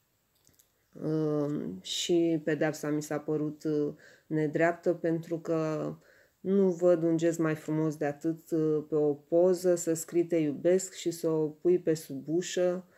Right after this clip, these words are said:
Uh, valorează mai mult decât orice petrecere care s-ar fi putut, uh, face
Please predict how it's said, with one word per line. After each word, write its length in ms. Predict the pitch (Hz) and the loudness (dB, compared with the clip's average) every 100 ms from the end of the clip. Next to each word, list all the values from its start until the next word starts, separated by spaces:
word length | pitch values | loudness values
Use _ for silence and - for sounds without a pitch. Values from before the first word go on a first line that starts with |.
| _ _ _ _ | _ _ _ _
Uh, 440 | - 170 165 165 160 | -2 2 4 4 0
valorează 540 | 160 170 170 175 185 180 | 2 4 4 4 4 2
mai 140 | 175 | 0
mult 220 | 175 180 | 2 0
decât 320 | 170 165 170 - | 0 -2 -2 0
orice 340 | 202 196 180 | 0 0 -4
petrecere 600 | 165 156 160 160 139 143 | -2 -2 -4 -4 -4 -4
care 300 | 139 131 131 | -4 -6 -6
s-ar 260 | 139 143 143 | -6 -8 -8
fi 140 | - | -12
putut, 480 | - 139 156 147 _ | -14 -10 -10 -10 _
uh, 140 | 139 | -8
face 640 | 139 156 147 147 165 180 | -6 -6 -6 -6 -6 -6